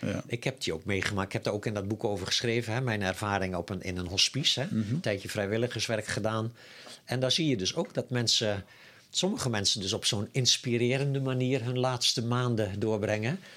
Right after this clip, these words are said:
Speaker 2: En andere mensen brengen die laatste maanden door zoals ze ook de rest van hun leven doorgebracht hebben, namelijk weglopen van zichzelf.
Speaker 1: Ja.
Speaker 2: Ja, dus sommige mensen waren de hele dag T V aan het kijken en,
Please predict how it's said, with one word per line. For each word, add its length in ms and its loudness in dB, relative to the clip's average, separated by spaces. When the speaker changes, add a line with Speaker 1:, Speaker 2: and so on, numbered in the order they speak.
Speaker 2:
En 160 0
andere 320 2
mensen 440 2
brengen 320 2
die 120 -2
laatste 360 0
maanden 360 2
door 200 2
zoals 260 2
ze 120 2
ook 320 -2
de 60 2
rest 160 4
van 120 -2
hun 120 2
leven 260 2
doorgebracht 540 0
hebben, 260 -2
namelijk 340 0
weglopen 420 0
van 140 -4
zichzelf. 480 -2
Speaker 1:
Ja. 220 -4
Speaker 2:
Ja, 200 2
dus 160 2
sommige 240 -2
mensen 240 2
waren 200 0
de 60 0
hele 420 2
dag 180 -2
T 120 -2
V 240 4
aan 100 0
het 100 0
kijken 480 2
en, 240 0